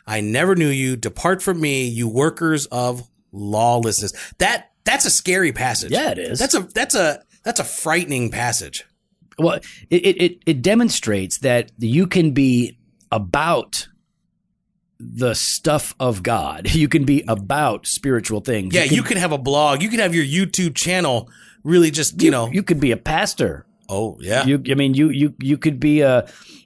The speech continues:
Speaker 2: a morally upright person who does demonstrable works that point to Jesus.
Speaker 1: Yeah.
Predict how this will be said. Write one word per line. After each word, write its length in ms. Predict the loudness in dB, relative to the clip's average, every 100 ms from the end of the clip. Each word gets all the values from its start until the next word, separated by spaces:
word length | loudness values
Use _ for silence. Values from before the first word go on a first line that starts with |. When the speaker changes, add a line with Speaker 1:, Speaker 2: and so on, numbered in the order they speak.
| -2
Speaker 2:
a 80 | 2
morally 600 | 4 4 4 6 4 4
upright 420 | -4 0 0 0
person 440 | 0 0 2 0 2
who 140 | 2
does 320 | 4 2 2
demonstrable 800 | 2 4 4 2 0 -2 0 2
works 540 | 4 4 2 -2 -8 -6
that 240 | -6 -6
point 320 | -4 -4 -2
to 80 | -6
Jesus. 540 | -4 0 0 0 -4 -4
Speaker 1:
Yeah. 180 | -4